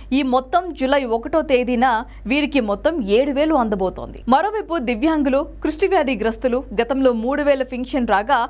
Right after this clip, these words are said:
కొత్త ప్రభుత్వం ఏకంగా ఆరు వేలు ఇవ్వబోతుంది. వీరికి పెన్షన్లు రెట్టింపు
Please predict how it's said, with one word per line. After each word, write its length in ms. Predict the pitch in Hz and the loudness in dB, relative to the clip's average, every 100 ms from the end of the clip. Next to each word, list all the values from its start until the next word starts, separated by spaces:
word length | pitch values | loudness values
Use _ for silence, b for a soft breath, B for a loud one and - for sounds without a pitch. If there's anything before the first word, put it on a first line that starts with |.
| B B | B B
కొత్త 160 | 294 302 453 | 0 0 2
ప్రభుత్వం 420 | 359 294 320 285 277 240 | 0 0 -2 -2 0 0
ఏకంగా 300 | 240 285 294 262 - | 0 2 2 2 0
ఆరు 240 | 208 262 285 | 2 2 0
వేలు 220 | 294 294 | -2 0
ఇవ్వబోతుంది. 600 | 240 208 185 156 127 127 - | 0 -2 -2 -2 -4 -12 -6
వీరికి 300 | 208 220 294 | -2 -2 -2
పెన్షన్లు 460 | 403 254 233 247 220 | -2 -2 0 0 0
రెట్టింపు 500 | 190 202 208 285 202 | 0 0 0 -2 0